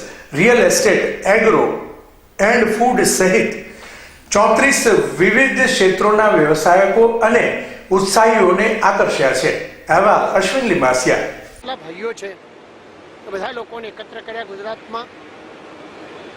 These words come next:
Speaker 2: અને ગુજરાતનું જે વિકાસ મોડેલ છે, ગુજરાત સાથે સાથે સમગ્ર ભારતનું જે વિકાસ મોડેલ છે, એ બધી જ વાતો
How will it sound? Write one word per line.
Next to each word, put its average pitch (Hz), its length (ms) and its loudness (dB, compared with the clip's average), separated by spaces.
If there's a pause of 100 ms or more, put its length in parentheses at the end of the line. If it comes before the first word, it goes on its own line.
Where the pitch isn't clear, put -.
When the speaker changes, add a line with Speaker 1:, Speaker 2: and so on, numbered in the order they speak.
Speaker 2:
અને 247 120 -10
ગુજરાતનું 254 580 -12
જે 254 100 -14
વિકાસ 247 400 -14
મોડેલ 254 300 -10
છે, - 160 -20 (1600)
ગુજરાત 240 360 -8
સાથે 226 300 -12
સાથે 247 280 -14
સમગ્ર 240 360 -12
ભારતનું 220 520 -12
જે 247 100 -12
વિકાસ 233 420 -14
મોડેલ 226 200 -14
છે, - 180 -20 (1200)
એ 247 40 -10
બધી 214 280 -10
જ 320 80 -12
વાતો 226 440 -8